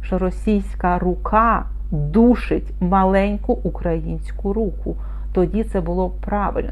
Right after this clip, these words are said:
тому що тут нема конфлікту двох рівних сторін. Це є насилля і геноцид однієї держави над іншою.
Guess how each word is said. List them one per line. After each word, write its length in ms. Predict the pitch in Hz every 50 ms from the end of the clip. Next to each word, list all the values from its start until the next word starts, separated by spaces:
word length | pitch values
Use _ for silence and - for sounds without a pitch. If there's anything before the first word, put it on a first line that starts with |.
| -
тому 240 | - - 185 185 185
що 160 | 185 - -
тут 360 | 185 - - 226 226 226 - 208
нема 720 | 208 220 226 233 233 226 226 233 262 247 208 156 151 -
конфлікту 880 | - - 196 190 180 - - - 208 233 262 254 - - - - 170 160
двох 600 | - 165 147 180 170 170 190 196 196 196 - - - -
рівних 560 | - 180 180 175 160 160 165 175 185 170 -
сторін. 520 | - - - - 202 208 214 220 196 160 - - - - - - - - - - -
Це 180 | - - 233 233
є 200 | 226 214 190 196 - - - -
насилля 1000 | - 196 233 233 254 - - - - - - 269 294 311 320 302 240 165 - - - - -
і 100 | 196 208
геноцид 840 | 202 165 175 196 190 180 180 180 - - - - 180 165 - - - - - - - - - - -
однієї 720 | 185 190 165 - 202 196 185 170 175 202 220 240 247 254
держави 720 | 196 185 202 196 185 180 - 185 175 165 160 151 165 185 170
над 220 | 170 185 190 185 - - - -
іншою. 680 | 214 226 226 208 170 - - - - - - - -